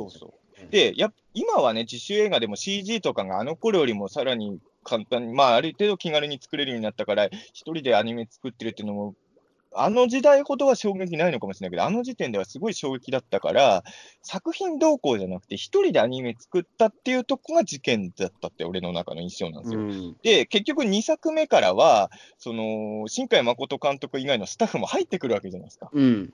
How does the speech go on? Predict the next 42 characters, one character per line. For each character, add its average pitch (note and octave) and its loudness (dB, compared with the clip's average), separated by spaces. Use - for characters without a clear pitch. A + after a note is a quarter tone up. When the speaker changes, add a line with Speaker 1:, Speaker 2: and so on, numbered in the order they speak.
Speaker 2:
そ D#4+ 4
う F#4+ 6
な G4 2
っ G4 -2
ち G3 2
ゃ - 4
う A#2 2
と、 - -2
俺 G3 0
か C#4+ 2
ら D4 4
す - -8
る C4 -4
と C3+ 2
も B2+ -6
う A2+ -6
そ - -6
の、 B2 -2
一 D#4 -4
人 F4 4
で C#3 2
作 - -8
っ - -4
た C3+ -4
っ - -10
て - -8
い G#2+ -2
う G#2+ -4
話 C3 2
題 B3 2
性 C4 -6
だ A#3+ 2
け A3+ -2
で C3 0
入 A#2+ 0
っ - -10
ち - -6
ゃ G2 -8
っ - -10
た - -10
か F#2 -8
ら、 A2 4